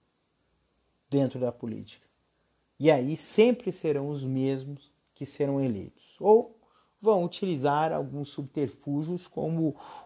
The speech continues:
o que eu chamo de esquema tiririca, né? Ah,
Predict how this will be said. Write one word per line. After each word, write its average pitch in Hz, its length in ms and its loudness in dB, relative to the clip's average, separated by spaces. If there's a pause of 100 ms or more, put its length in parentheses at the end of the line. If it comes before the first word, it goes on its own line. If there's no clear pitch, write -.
(100)
o 117 120 -10
que - 120 -6
eu 127 60 0
chamo 139 320 0
de 131 180 -2
esquema 135 760 2 (200)
tiririca, 147 640 4 (380)
né? 135 280 0 (1300)
Ah, 107 640 -2